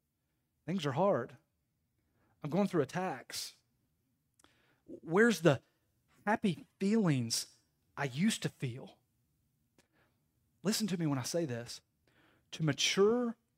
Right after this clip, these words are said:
and grow in Christ, the Bible tells us it takes tribulation, it takes trials,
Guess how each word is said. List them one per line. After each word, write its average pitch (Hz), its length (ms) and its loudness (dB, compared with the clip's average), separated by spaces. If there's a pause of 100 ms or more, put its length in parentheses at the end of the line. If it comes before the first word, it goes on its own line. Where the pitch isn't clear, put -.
and 143 180 -2
grow 147 320 0
in 139 140 0
Christ, 127 720 -8 (720)
the 139 60 -8
Bible 170 360 0
tells 143 340 -4
us 135 300 -6 (180)
it 160 120 -8
takes - 380 -6 (260)
tribulation, 170 880 0 (920)
it 139 140 -10
takes 135 260 -6
trials, 143 760 -6